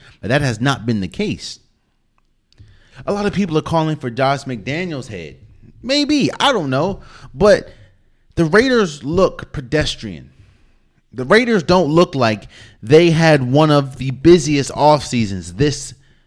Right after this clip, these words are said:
year. The Raiders don't look like they acquired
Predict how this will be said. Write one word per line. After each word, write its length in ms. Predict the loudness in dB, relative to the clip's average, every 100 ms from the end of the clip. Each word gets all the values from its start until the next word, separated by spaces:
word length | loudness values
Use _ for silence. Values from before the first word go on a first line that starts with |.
| _ _ -18
year. 520 | -6 -4 -4 -6 -16 -20 -20 -20 _ _ _ -20 -10
The 100 | -4
Raiders 340 | 2 2 2 0
don't 260 | 0 2
look 200 | 0 -2
like 340 | 0 0 0 0
they 400 | 2 2 0 -6
acquired 840 | -8 -10 -4 2 4 2 0 -4